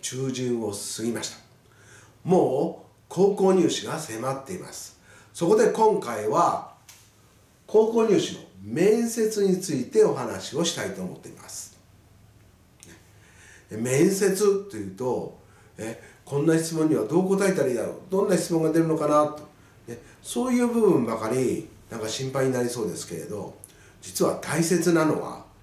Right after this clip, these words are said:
そこではないようです。では、お話をしていきます。まず、中学校の先生に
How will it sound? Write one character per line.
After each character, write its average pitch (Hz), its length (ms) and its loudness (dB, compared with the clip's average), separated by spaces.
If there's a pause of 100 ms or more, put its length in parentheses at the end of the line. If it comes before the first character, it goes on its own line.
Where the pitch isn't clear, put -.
(460)
そ - 160 -10
こ 180 140 2
で 185 80 4
は - 220 -2 (320)
な 135 180 -6
い 113 100 -4
よ 87 100 -10 (120)
う - 20 -20
で - 140 -20
す。 - 300 -18 (1120)
で 202 80 8
は、 - 400 0
お - 40 -16
話 113 300 -8
を 175 60 2
し - 80 -2
て - 80 -6
い - 80 -8
き - 20 -14
ま - 140 -16
す。 - 240 -20 (720)
ま - 160 2
ず、 131 420 -2 (640)
中 220 200 4
学 240 200 4
校 - 140 -4
の 98 80 -8
先 123 260 -6
生 - 200 -4
に - 180 -14